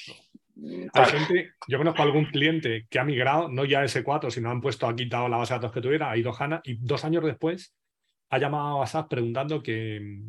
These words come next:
Speaker 1: que qué ventajas le puede sacar a eso. Pero eso no te tendrías que plantear antes. ¿Para qué has migrado? <laughs> ¿No? Dos años después, vale,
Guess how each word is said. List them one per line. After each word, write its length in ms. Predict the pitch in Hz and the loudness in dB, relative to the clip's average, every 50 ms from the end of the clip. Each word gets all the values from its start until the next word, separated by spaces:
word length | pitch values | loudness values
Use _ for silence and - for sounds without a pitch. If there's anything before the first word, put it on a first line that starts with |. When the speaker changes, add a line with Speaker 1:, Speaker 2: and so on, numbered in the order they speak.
| 110 113 | -16 -16
Speaker 1:
que 140 | - 113 110 | -16 -14 -8
qué 100 | - 123 | -6 -4
ventajas 400 | 135 123 110 117 113 107 - 107 | -2 -2 -2 -4 -6 -6 -6 -10
le 100 | 98 95 | -10 -8
puede 140 | 98 104 95 | -10 -10 -8
sacar 240 | 104 107 98 95 | -8 -10 -10 -10
a 40 | 104 | -10
eso. 200 | 127 131 - - - _ _ _ _ _ _ _ _ _ _ _ _ _ _ _ | -10 -12 -14 -18 -20 _ _ _ _ _ _ _ _ _ _ _ _ _ _ _
Pero 160 | - 92 92 | -14 -10 -8
eso 120 | 104 110 113 | -8 -6 -4
no 120 | 117 127 | -4 -4
te 80 | 123 127 | -4 -4
tendrías 300 | 123 120 113 117 113 110 | -4 -2 -2 -4 -4 -4
que 100 | - 117 | -4 -6
plantear 420 | 104 113 104 101 101 104 98 92 - | -6 -6 -6 -6 -6 -8 -8 -8 -10
antes. 420 | 90 90 - 120 151 - - - _ _ _ _ _ - | -12 -12 -12 -12 -12 -12 -16 -20 _ _ _ _ _ -6
¿Para 200 | - 107 110 104 | -6 -4 -4 -2
qué 80 | 117 | -4
has 80 | 117 110 | -4 -2
migrado? 460 | 117 113 98 92 90 98 131 190 - _ _ _ _ _ | -2 -4 -6 -6 -10 -10 -10 -12 -14 _ _ _ _ _
<laughs> 240 | - 156 156 - - | -2 -2 -2 -2 -2
¿No? 160 | 185 190 220 | -6 -6 -4
Dos 280 | - 131 113 120 113 - | -4 -2 0 0 0 0
años 160 | 139 143 147 | 0 0 0
después, 280 | 139 147 - - 170 170 | 0 0 0 0 0 2
vale, 200 | - 165 190 156 | 2 2 2 2